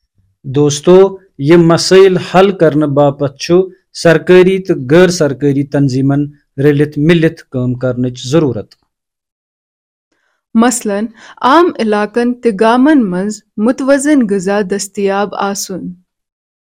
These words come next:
Speaker 1: اَہم غذاہس مُتعلِق سکیمہٕ لُکن تام واتناونہِ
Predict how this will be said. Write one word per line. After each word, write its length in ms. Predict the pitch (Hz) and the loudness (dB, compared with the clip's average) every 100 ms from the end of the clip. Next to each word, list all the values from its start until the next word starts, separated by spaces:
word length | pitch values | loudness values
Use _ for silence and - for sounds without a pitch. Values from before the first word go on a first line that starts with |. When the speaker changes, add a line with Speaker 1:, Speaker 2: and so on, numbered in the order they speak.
| _ _ _ _ _ _ _ _ _ 160 | _ _ _ _ _ _ _ _ _ 0
Speaker 1:
اَہم 380 | 151 202 190 143 | 4 4 2 2
غذاہس 420 | 147 147 151 156 | 2 2 0 0
مُتعلِق 440 | 147 143 147 147 - _ - | -2 0 -2 -2 -12 _ -12
سکیمہٕ 480 | - 160 165 180 165 | -6 -4 2 4 4
لُکن 340 | 147 147 143 | 2 2 0
تام 300 | 135 139 135 | 2 2 2
واتناونہِ 600 | 143 160 165 160 160 170 | 2 2 2 2 2 -2